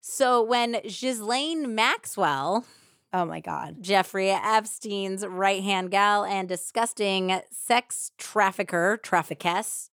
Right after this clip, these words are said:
Speaker 1: ended up in the same prison, she apparently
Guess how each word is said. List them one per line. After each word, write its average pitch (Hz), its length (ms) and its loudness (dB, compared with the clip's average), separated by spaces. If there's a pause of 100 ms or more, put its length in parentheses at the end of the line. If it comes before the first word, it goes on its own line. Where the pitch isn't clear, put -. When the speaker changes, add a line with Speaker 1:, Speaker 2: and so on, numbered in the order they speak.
(320)
Speaker 1:
ended 311 240 4
up 277 160 4
in 254 80 -2
the 233 80 0
same 220 320 -2
prison, 262 560 -2 (280)
she - 360 2
apparently 262 1000 0